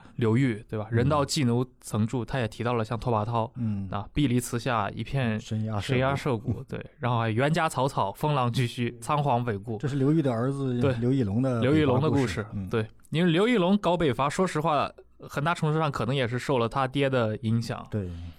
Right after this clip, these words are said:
Speaker 1: 啊，因为刘裕的北伐是非常成功的。
Speaker 2: 嗯。
Speaker 1: 啊，其实说到刘裕啊，我觉得很有意思的一点就是，像我们之前做活动嘛，包括跟那个南京大学的童林老师一起聊的时候，
Speaker 2: 嗯。
Speaker 1: 当时现场我们也聊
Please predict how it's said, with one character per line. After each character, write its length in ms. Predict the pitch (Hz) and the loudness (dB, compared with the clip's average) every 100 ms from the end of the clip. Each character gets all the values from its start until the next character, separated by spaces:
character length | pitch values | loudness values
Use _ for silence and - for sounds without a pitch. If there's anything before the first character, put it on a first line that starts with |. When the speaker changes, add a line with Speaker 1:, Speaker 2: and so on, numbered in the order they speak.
| - | -6
Speaker 1:
啊， 100 | 113 | 0
因 120 | 123 | 2
为 100 | 156 | 2
刘 180 | 123 117 | 2 4
裕 80 | 160 | 4
的 80 | 147 | 2
北 200 | 107 98 | 0 -2
伐 340 | 104 101 101 | -2 -2 -2
是 340 | 104 120 104 98 | -6 -6 -6 -2
非 160 | 139 | -2
常 160 | 127 113 | 0 -2
成 220 | - 107 | -4 -2
功 180 | 107 110 | -2 -2
的。 160 | 101 - | -6 -6
Speaker 2:
嗯。 220 | 120 92 - - | -6 -6 -10 -14
Speaker 1:
啊， 160 | - - | -14 -14
其 100 | - | -2
实 80 | 190 | 0
说 140 | 196 220 | 2 2
到 160 | 185 | 2
刘 220 | 113 101 | 2 2
裕 160 | 139 170 | 2 2
啊， 180 | 110 90 | 2 0
我 140 | 92 | -4
觉 120 | 104 | -4
得 240 | 110 117 110 | 0 0 0
很 140 | - | -2
有 80 | 151 | -2
意 80 | 170 | -2
思 140 | 165 | -2
的 60 | 151 | -2
一 20 | |
点 160 | 123 92 | -4 -6
就 100 | 131 | -6
是， 220 | 156 143 - - - | -4 -6 -6 -20 -8
像 180 | - 135 | -2 0
我 80 | 101 | 0
们 100 | 110 | 0
之 140 | 151 | -2
前 320 | 131 110 127 - | -2 -2 -2 -2
做 160 | 156 | -2
活 260 | 127 - 98 | -2 -4 -2
动 160 | 151 135 | -2 -2
嘛， 160 | 92 | -2
包 160 | 104 117 | 0 0
括 220 | 95 110 | 0 -2
跟 260 | 117 117 117 | -2 -2 -2
那 80 | |
个 80 | 104 | -4
南 160 | 104 113 | -4 -4
京 100 | 131 | -2
大 160 | 131 | -2
学 280 | 117 - 104 | -2 -4 -4
的 240 | 107 104 101 | -4 -4 -4
童 160 | - | -2
林 120 | 123 | 0
老 140 | 123 98 | 0 -2
师 260 | - 123 | -6 -6
一 80 | 120 | -6
起 200 | 120 104 | -8 -10
聊 180 | 98 104 | -6 -6
的 80 | 120 | -6
时 100 | - | -4
候， 60 | |
Speaker 2:
嗯。 20 | 120 | -4
Speaker 1:
当 160 | 139 | -4
时 60 | 139 | -4
现 100 | 160 | -4
场 220 | 117 101 | -4 -4
我 80 | 101 | -4
们 100 | 113 | -4
也 80 | |
聊 140 | 107 | -6